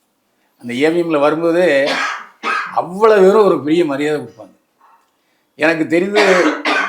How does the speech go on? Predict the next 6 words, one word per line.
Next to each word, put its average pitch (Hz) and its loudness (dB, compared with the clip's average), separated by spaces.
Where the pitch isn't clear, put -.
ஏ 175 4
வி 190 2
எம்ல 165 2
சரவணன் 160 -2
சாரை 147 0
பார்க்கணுன்னா, 143 -4